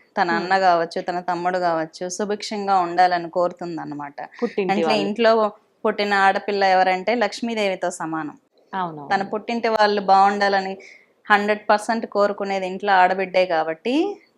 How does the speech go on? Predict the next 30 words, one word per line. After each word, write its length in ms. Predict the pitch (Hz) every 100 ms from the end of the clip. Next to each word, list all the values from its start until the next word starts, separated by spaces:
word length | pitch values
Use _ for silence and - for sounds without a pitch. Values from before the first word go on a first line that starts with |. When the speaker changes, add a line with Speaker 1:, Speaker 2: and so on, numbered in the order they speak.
| 233
Speaker 1:
చాలా 260 | 208 208 220
మంది 360 | 208 202 254
ఆ 100 | 226
రోజు 240 | 196 208 208
బంగారం 560 | 185 190 202 202 196
కొని 480 | 180 175 202 302 330
ఇంట్లో 260 | 214 220 214
Speaker 2:
Hmm. 160 | 202 185
Speaker 1:
పుట్టిన 400 | - 190 190 190
ఆడపిల్లల్ని 640 | 190 196 208 190 185 180
పిలిచి 600 | 180 175 175 233 285 320 - - _ 190
వాళ్ళకి 260 | 190 190
బట్టలు 380 | 185 180 202 208
పెట్టి 240 | 190 190
బంగారం 460 | 202 185 185 190 202
సమర్పించడం 720 | 202 180 185 185 185 185 180
అనేది 240 | 170 175 175
జరుగుతూ 420 | 175 175 180 185
ఉంటుంది 600 | 165 160 160 147 165 202 _ _ -
కొన్ని 200 | 196 185
Speaker 2:
ఓకే. 140 | 190
Speaker 1:
చోట్ల. 480 | 170 165 165 190 269 - -
Speaker 2:
Hmm. 340 | 247 233 202 190
Speaker 1:
ఆ 100 | 220
రోజు 300 | 220 240 254
ఏది 320 | 247 233 240
కొన్నా 360 | 240 226 226 226
కూడా 200 | 302 339
వృద్ధి 320 | 254 208 240
అవుతుందని 600 | 233 233 208 190 185